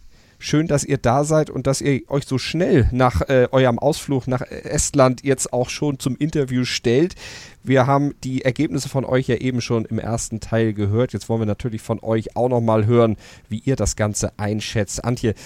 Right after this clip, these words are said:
du warst ja auch vor kurzem, vor wenigen Wochen bei der W M aktiv, bist jetzt bei den European Top Twelve auch da gewesen, hast dich da im Vergleich zur W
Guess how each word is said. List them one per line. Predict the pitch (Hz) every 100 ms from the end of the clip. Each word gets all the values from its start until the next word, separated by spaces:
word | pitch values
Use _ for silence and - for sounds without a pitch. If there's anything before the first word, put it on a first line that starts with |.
| - - -
du | 127 123 -
warst | 123 139 -
ja | 127 -
auch | 123
vor | - 127 120 123
kurzem, | - 151 - 165
vor | 147 131
wenigen | 143 131
Wochen | 131 151
bei | 135
der | 127 120
W | 123 -
M | 135 156 -
aktiv, | 127 - - 156 185 -
bist | - 131
jetzt | 147 -
bei | 135
den | 127
European | 135 143 131 131 127
Top | - 127 -
Twelve | 120 127 165 -
auch | 151 165
da | - - 160
gewesen, | 160 151 165 143 139
hast | 160 -
dich | 135 -
da | 117 131 190
im | -
Vergleich | 151 143 127 135 175 - - - _
zur | 151
W | 135